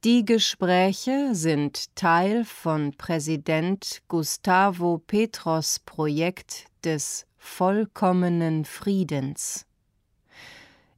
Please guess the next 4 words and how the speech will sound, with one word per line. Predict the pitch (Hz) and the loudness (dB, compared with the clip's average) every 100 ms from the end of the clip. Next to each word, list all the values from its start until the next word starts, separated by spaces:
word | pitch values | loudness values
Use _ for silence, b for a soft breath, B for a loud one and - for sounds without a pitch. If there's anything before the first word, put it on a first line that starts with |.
| _ | _
In | 208 214 214 214 | 4 8 8 6
dem | 208 208 202 202 | 6 6 6 4
südamerikanischen | 180 226 269 - 196 196 190 180 175 160 190 180 190 196 185 - 180 156 | 2 0 0 0 2 4 6 4 2 -2 0 2 4 2 0 0 0 2
Land | 151 160 220 277 - | 2 2 0 -2 -8